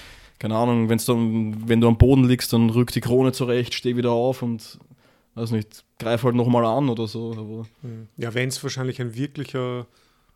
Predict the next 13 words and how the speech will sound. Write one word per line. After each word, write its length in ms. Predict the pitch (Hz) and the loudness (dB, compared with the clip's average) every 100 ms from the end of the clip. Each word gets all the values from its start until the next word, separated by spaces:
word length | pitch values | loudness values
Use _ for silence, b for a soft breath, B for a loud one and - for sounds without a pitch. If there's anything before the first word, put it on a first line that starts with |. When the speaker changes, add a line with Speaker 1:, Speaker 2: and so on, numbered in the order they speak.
| _ _ - | _ _ -14
Speaker 2:
Anfang 500 | 127 127 135 139 131 | -8 -6 -4 -4 -4
von 140 | 117 131 | -4 -6
etwas 300 | 123 131 - | -6 -8 -6
wirklich 300 | 131 135 - | -8 -8 -6
Neuem 420 | 120 113 120 127 | -2 0 0 -2
oder 140 | 123 120 | -6 -6
so 240 | - 120 | -6 -6
wäre, 180 | 120 120 | -6 -6
dann, 200 | 123 117 | -8 -8
dann, 300 | 120 117 110 B B - | -8 -8 -10 B B -12
dann 220 | 117 113 - | -8 -8 -4
könnte 320 | 123 127 143 | -6 -4 -4
man's 320 | 123 - | -4 -6